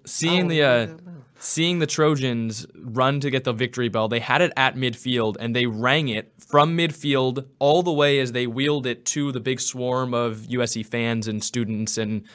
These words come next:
Speaker 1: parents and the band and the players and everyone. They were ringing it all the way there and then ringing it,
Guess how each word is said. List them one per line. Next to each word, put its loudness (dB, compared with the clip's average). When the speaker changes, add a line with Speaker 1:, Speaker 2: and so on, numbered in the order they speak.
Speaker 1:
parents 2
and -2
the -6
band 0
and -2
the -6
players 2
and -6
everyone. 2
They 0
were 2
ringing 2
it 2
all 6
the 4
way 4
there 2
and -2
then -2
ringing 0
it, 0